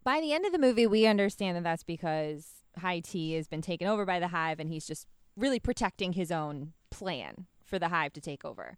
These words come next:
But I would have preferred it if the movie explains why H is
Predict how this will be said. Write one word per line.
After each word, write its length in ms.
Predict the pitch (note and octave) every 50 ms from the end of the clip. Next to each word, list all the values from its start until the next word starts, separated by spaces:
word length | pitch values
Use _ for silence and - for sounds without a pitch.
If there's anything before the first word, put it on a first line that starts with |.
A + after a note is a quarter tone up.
| _
But 300 | - G3+ B3+ A#3+ A#3+ - - _
I 200 | - A#3+ C#4 E4
would 120 | F#4 G#4 G#4
have 120 | G4 -
preferred 440 | - D4 D4+ - - G3 F3+ E3+ D#3+
it 300 | D#3 D#3+ D#3+ D3 - _ _ _ _
if 420 | F#3+ F3+ E3 D#3 E3 - - - - -
the 80 | G#3+
movie 380 | G3 G3 G3+ A3 G3+ A#3 A3+ -
explains 1120 | - G3 - - - - - G3 F#3+ G#3 G#3 G3+ F3+ D3 F#2 E2 - F#3+ G#3 - - - - _ _ _ _
why 760 | F3+ F3 F#3 F#3 F3 E3+ E3 D#3+ D#3+ D#3+ D#3 D3+ D3 D3 D#3 - _ _ -
H 380 | F3+ F3 D#3 D#3+ - - - - -
is 380 | F3 E3 D#3+ D3+ - - -